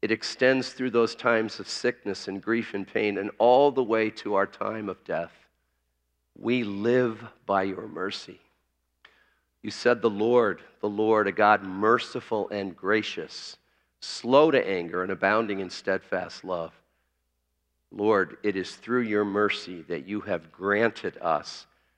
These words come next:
repentance and faith. Lord, if there's anyone here tonight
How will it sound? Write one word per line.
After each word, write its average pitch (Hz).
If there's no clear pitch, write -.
repentance 95
and 90
faith. -
Lord, 101
if 123
there's 117
anyone 104
here 104
tonight 104